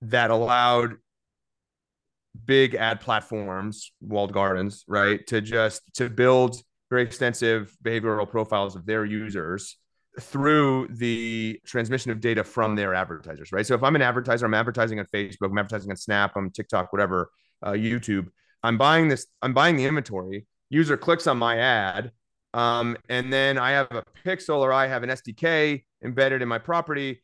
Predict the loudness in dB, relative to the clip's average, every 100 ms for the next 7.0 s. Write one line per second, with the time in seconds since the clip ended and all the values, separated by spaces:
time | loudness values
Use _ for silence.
0 | _ -2 4 4 4 4 4 2 0 0
1 | 2 0 0 -2 -6 -4 -2 0 -2 -6
2 | -10 -16 _ _ _ _ -4 0 2 0
3 | -2 -2 0 0 -4 -8 -6 -6 -6 -4
4 | -4 -2 -4 -8 -2 2 4 2 0 -6
5 | -6 -2 -2 0 0 -2 -6 -6 -4 -2
6 | 0 -2 -6 -16 -10 -2 0 0 -2